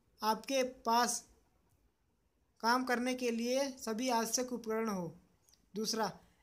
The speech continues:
लिखते समय कागज़ के एक तरफ का उपयोग करें।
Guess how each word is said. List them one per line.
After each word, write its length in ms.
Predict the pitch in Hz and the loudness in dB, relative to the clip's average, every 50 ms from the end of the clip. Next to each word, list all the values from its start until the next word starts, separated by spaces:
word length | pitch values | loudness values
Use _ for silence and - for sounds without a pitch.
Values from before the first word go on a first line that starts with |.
| _ _ - - | _ _ -8 -6
लिखते 300 | 226 226 - - 285 269 | -4 -4 -2 0 0 2
समय 280 | 254 262 254 254 262 262 | 2 8 12 12 12 12
कागज़ 440 | 262 240 233 240 254 262 262 262 | 12 12 12 12 10 8 6 4
के 100 | - 262 | 2 2
एक 480 | 262 254 240 247 254 254 - - - - | 4 6 8 8 6 6 2 -4 -6 -2
तरफ 320 | 220 226 247 240 240 - - _ _ _ _ _ _ _ - | 2 4 4 4 4 0 -10 _ _ _ _ _ _ _ 2
का 160 | 226 233 233 | 4 6 6
उपयोग 400 | 233 226 233 240 247 233 233 233 | 6 4 2 2 2 2 2 2
करें। 300 | 214 202 185 175 160 | 0 0 0 -2 -4